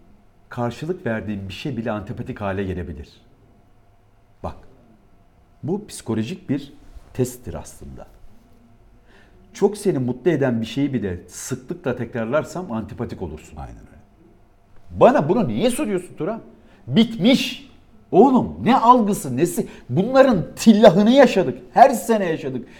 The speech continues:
Speaker 1: Benim yaşım yirmi yedi, yirmi sekizdi yaşım elli iki oldu oğlum.
Speaker 2: Ya ben sana soruyu sordum şimdi. Bana antipatik deme. Ben şimdi antipatik mi <laughs> olurum böyle olursa?
Speaker 1: Sen hani o, seni bir idman yaptıracağım ben söylediklerimin.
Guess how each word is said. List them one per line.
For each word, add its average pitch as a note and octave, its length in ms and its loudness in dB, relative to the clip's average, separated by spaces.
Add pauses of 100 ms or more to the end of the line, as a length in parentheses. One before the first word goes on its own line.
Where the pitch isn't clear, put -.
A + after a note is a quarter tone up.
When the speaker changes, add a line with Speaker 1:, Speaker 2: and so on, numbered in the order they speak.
(180)
Speaker 1:
Benim A3+ 360 4
yaşım F3 280 2
yirmi G3+ 280 2
yedi, A3 180 6
yirmi F#3+ 340 2
sekizdi A3 420 2
yaşım A3+ 300 2
elli F3 340 -4
iki G#3+ 180 -4
oldu B3 240 2
oğlum. A3+ 200 -2 (420)
Speaker 2:
Ya A2+ 140 0
ben C3+ 100 2
sana E3+ 200 -2
soruyu D3+ 260 0
sordum D#3 320 2
şimdi. A2+ 140 -8
Bana B2+ 140 0
antipatik C3 540 -4
deme. B2+ 220 2 (180)
Ben A#2 100 -4
şimdi A#2+ 200 -6
antipatik C3+ 400 0
mi - 200 -8 (140)
<laughs> - 240 -12
olurum B2+ 360 -2 (140)
böyle A2+ 160 4
olursa? G2 300 -4 (140)
Speaker 1:
Sen C3 300 -6
hani - 220 -12 (240)
o, G#2+ 180 -4 (340)
seni F3+ 400 -4 (200)
bir D3+ 120 -8
idman D#3 320 -2
yaptıracağım D3+ 640 0
ben G#2 140 -2 (280)
söylediklerimin. A2+ 720 -4